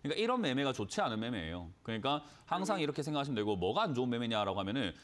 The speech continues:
Speaker 1: 급등 나왔을 때 따라 붙어가지고 매매하는 이런 매매가 안 좋은 거예요. 밑에 내려와 있을 때 사가지고 올라갈 때 파는 매매를 해야 되는데 올라왔을 때 사가지고
Speaker 2: 아.
Speaker 1: 이거를 지금 왔다 갔다 할 때 "야,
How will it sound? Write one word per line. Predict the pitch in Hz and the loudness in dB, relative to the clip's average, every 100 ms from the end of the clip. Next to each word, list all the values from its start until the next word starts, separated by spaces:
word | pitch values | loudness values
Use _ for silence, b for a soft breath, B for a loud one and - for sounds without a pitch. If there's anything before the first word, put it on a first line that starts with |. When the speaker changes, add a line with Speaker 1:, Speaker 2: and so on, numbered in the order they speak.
| B | B
Speaker 1:
급등 | - 131 254 | -4 -2 0
나왔을 | 302 214 156 | 2 2 0
때 | 135 | 0
따라 | 151 180 | 2 2
붙어가지고 | 135 135 110 101 | 0 0 0 0
매매하는 | 90 92 101 107 | 0 0 0 0
이런 | 139 147 | 0 0
매매가 | 110 95 87 | 0 0 0
안 | 85 | 0
좋은 | 92 95 | -2 -2
거예요. | 85 76 76 - _ _ b b b - - | -2 -4 -6 -10 _ _ b b b -20 -6
밑에 | 156 196 254 | -4 0 2
내려와 | 185 254 254 208 | 2 4 4 2
있을 | 185 | 0
때 | 185 | -4
사가지고 | 170 170 175 170 185 | -2 0 0 2 2
올라갈 | 240 220 165 | 2 2 0
때 | |
파는 | 165 - 170 156 | -2 -2 0 2
매매를 | 120 131 | 2 2
해야 | 135 | 2
되는데 | 120 113 107 | 2 2 2
올라왔을 | 196 254 247 175 175 | 2 2 4 2 0
때 | 160 | -2
사가지고 | 147 147 151 143 139 | -2 0 2 2 2
Speaker 2:
아. | |
Speaker 1:
이거를 | 139 190 | 2 2
지금 | 143 135 | 2 0
왔다 | 120 147 196 | 0 0 -2
갔다 | 151 139 | 0 0
할 | |
때 | 123 | 2
"야, | 127 170 | 4 4